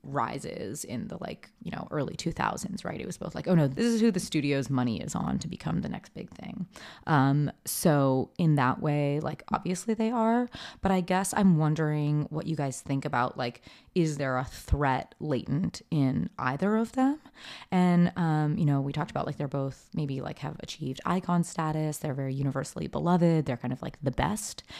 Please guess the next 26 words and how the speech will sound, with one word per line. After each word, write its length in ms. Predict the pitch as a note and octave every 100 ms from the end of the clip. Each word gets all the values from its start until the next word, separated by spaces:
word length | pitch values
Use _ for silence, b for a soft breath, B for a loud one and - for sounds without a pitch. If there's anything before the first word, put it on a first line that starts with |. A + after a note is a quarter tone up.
| B
in 100 | F#3+
a 60 | F#3+
lot 180 | F#3+ G3+
of 120 | F#3+
ways. 400 | G#3 A3 A3+ - B B
But 200 | F3 F3 - -
those 420 | F3 G3+ C#4 -
three 320 | - C#3 C3+
things 760 | C3 C#3 C3 C3 C#3 D3+ - - b b -
are 200 | D3+ D3
different 640 | - F3+ F#3 F3+ D#3+ -
than 380 | D3 C#3 C#3 C#3
being 460 | D3 C3 B2+ C3 -
a 60 |
star 400 | - - - -
girl, 400 | - - - - E3+
right? 420 | D#3+ D#3 D3 - B B B
Um, 500 | E3 D#3 D3 C#3+ C#3+ -
and 260 | E3 D#3 D3+
so 420 | D#3+ D3 C#3+ C#3+ B B -
I 100 | E3
was 120 | D#3+
just 180 | D#3+ - - -
thinking 400 | - F3+ E3+ E3
about, 300 | D#3+ C3 C3
like, 220 | - C3+